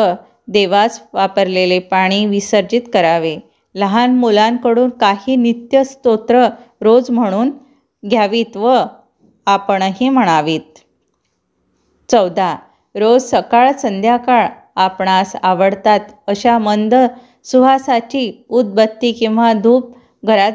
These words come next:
जाळावे. पंधरा, घरात नंदादीप सतत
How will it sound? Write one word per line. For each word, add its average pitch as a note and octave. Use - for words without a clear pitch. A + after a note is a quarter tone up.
जाळावे. F3+
पंधरा, F#3
घरात A3
नंदादीप A#3+
सतत C4